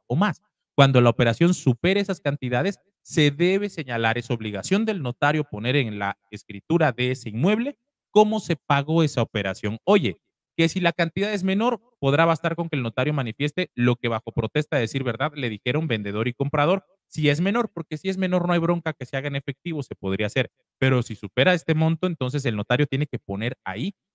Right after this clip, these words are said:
en la escritura el, la forma en la que se cubrió esa obligación. Ahora, podríamos decir, "Bueno, solo son las prohibiciones, acaba ahí la cosa". No, justo lo, lo que les decía yo hace un momento,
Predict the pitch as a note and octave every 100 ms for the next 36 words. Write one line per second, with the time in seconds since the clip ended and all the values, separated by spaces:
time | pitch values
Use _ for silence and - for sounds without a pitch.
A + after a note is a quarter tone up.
0 | - A#2+ B2 D3 D#3+ - A2+ - C#3+ E3
1 | - _ _ - A2+ A2 G#2 G2+ _ A#2
2 | A2+ - G#3 A3+ A3 - C3+ A#2+ - C#3+
3 | - - A2 B2 F3 - A2 - G#2+ G2+
4 | F#2+ F#2 G#2+ G2+ - C3 C#3+ - _ _
5 | - D#3 F#3 F#3+ F3+ F#3 G#3+ C4+ G3+ F#3+
6 | G3+ G3+ G3+ F#3+ - F#3+ F3+ E3+ G3+ G3
7 | D3+ - C#3 F3+ F3+ F#3 F#3 F#3 - G3
8 | F#3+ F3+ G#3+ C4 G#3 G3 - F#3+ E3+ C#3
9 | C#3+ C3+ C3 B2 D#3 D#3+ D#3+ F3 F#3 G#3+
10 | -